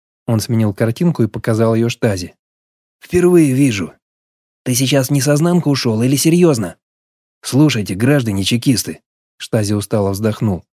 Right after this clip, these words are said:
"То, что вы считаете нас врагами, это временные трудности. Причём больше ваши, чем наши. Постепенно всё уладится.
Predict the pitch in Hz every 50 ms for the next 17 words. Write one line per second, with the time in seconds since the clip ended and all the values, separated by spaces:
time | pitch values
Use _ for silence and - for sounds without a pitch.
0 | _ _ _ _ _ _ _ _ - 180 170 143 - 143 131 139 139 123 131 127
1 | 127 151 139 131 117 127 127 135 131 123 - 165 135 139 143 139 156 147 127 101
2 | 92 - - - 131 127 127 123 139 143 139 120 110 107 107 104 101 139 139 135
3 | 117 107 92 - - - - _ _ _ _ _ _ _ _ _ _ _ _ -
4 | 117 117 - 147 139 135 131 139 143 135 - 135 143 147 165 156 131 117 110 98
5 | - 117 117 123 131 139 123 107 - - - _ _ _ _ _ _ _ _ _
6 | _ _ - - 127 127 - 147 135 - 151 143 131 127 110 - - 131 131 135
7 | 135 139 135 123 104 90 - - - -